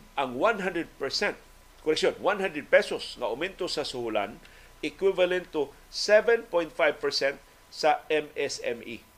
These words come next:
Mao ni ang labing gagmay nga mga kompanya, micro, small ug medium enterprises, seven point five percent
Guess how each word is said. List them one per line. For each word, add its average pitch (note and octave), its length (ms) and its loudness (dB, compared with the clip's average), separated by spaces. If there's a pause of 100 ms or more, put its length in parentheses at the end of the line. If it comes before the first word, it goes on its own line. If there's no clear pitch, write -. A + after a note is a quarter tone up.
(160)
Mao A2+ 80 -10
ni C3+ 160 -6
ang A2+ 160 -8
labing A2+ 320 -6
gagmay B2+ 400 -4
nga A#2+ 80 -8
mga A2 240 -8
kompanya, A2+ 480 -6
micro, D3+ 560 -2
small C#3 480 -2
ug A2 160 -6
medium B2+ 480 -6
enterprises, A#2 720 -10 (160)
seven C3 480 -2
point A2+ 160 -8
five G#2 240 -6
percent - 320 -10